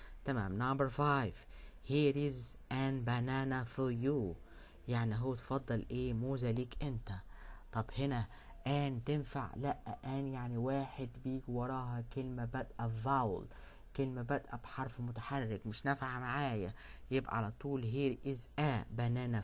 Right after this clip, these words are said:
for you. ا، ا بس، لان ا معناها واحد للكلمة اللي ايه، بادئة بحرف ساكن، اديها ا بس. تمام.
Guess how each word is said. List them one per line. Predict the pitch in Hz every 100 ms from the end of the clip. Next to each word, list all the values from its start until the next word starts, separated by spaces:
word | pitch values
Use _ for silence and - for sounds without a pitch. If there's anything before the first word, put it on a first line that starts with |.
| -
for | 107
you. | 104 107 87 - 131
ا، | 117 - - - - - -
ا | 131
بس، | 120 92 - - - - - - - - - - -
لان | 120 117 -
ا | 131 139 135 117 - - -
معناها | 113 120 123
واحد | 117 127 113 117
للكلمة | 110 113 - 131 120 110
اللي | 82 87
ايه، | 95 117
بادئة | 113 117 -
بحرف | - - 104 - 98
ساكن، | 139 139 113 73 - - - - - -
اديها | 113 - 127 120 104 104 - -
ا | 104 98 -
بس. | 139 - - - - - - - - - - - - - - - - - - - -
تمام. | 120 120 101 101